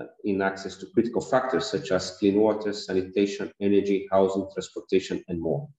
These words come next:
Territorial approach allow policymakers to better understand, map, and analyze complex systems of sectorial interdependencies and interactions within a territory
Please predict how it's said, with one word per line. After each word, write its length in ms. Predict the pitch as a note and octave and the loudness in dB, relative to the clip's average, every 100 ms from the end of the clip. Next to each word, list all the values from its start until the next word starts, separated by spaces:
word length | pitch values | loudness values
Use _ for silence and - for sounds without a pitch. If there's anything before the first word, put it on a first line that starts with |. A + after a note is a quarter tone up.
| _ _ _ _ _ _ _ | _ _ _ _ _ _ _
Territorial 460 | G#2 G2 G#2 F#2+ - | 4 6 6 4 4
approach 320 | C#3 D#3 - - - - _ _ _ _ _ | 6 6 4 -2 -6 -16 _ _ _ _ _
allow 440 | G#2+ A2+ C3 D3 C#3+ | 4 6 8 6 4
policymakers 720 | B2+ A#2+ A2 G#2 G#2 - - - - - | 2 2 2 4 4 0 -6 -10 -16 -12
to 80 | E2+ | -2
better 380 | A#2 B2+ C#3+ C3 | 2 2 2 2
understand, 680 | A#2 A#2 - A2+ G#2+ A2 - _ F#2 | 0 -2 -2 0 0 -2 -10 _ -2
map, 540 | G#2+ C#3 D3 C#3+ - - _ - | 2 4 2 -4 -10 -16 _ 2
and 160 | D#3 | 2
analyze 520 | B2 A2 F2+ G1+ - - _ _ _ _ _ | 2 0 -2 -4 -10 -16 _ _ _ _ _
complex 420 | - C#3+ C3+ B2+ - | -2 0 2 0 0
systems 460 | A#2 A2 A2+ G#2 | 0 0 0 0
of 100 | G2 | -2
sectorial 640 | - - - - B2+ B2+ B2 | -6 -12 -10 0 4 4 4
interdependencies 880 | G#2+ A2 - - G2+ G#2 G#2 - G2+ - F#2 | 2 2 0 -2 0 0 -2 -6 -10 -10 -8
and 180 | F#2 F#2+ | -6 -4
interactions 840 | F#2 E2 F#2 A2 - D#3 C#3+ D#3 _ _ _ - | -6 -2 0 0 2 2 2 -6 _ _ _ 2
within 600 | G#2+ G#2+ A#2+ A#2+ A#2 - | 4 6 8 8 8 2
a 100 | - | -2
territory 600 | A2 A2 A2+ C#3 C#3+ - | 4 4 6 6 4 2